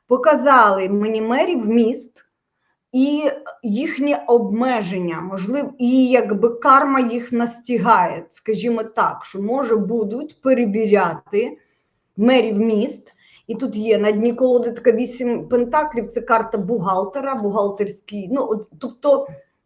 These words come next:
можливо, більш прискіпливіше будуть дивитися, куди гроші витрачаються з бюджету. Це,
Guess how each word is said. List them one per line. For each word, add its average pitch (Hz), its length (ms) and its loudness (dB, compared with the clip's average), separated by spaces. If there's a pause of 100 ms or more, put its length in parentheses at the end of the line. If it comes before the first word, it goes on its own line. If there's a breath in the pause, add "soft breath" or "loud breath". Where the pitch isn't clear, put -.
(160)
можливо, 262 640 2
більш 254 300 -4
прискіпливіше 262 1000 -6
будуть 214 360 -2
дивитися, 240 560 -4
куди 226 580 0
гроші 220 520 -2
витрачаються 202 880 -4
з 185 40 -6
бюджету. 170 760 -8
Це, 185 400 -6